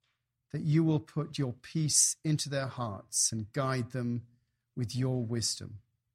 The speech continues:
Pray for those in prison, in difficulty, who are homeless.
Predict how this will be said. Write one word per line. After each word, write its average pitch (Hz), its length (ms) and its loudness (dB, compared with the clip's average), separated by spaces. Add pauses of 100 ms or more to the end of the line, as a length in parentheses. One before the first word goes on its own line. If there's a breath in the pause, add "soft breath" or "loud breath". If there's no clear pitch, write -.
(2250)
Pray 120 160 -4
for - 120 -6
those 120 380 0
in 123 100 0
prison, 104 560 -2 (2250)
in 123 200 -4
difficulty, 101 720 -6 (1300)
who 127 100 -4
are 127 60 -2
homeless. - 960 -2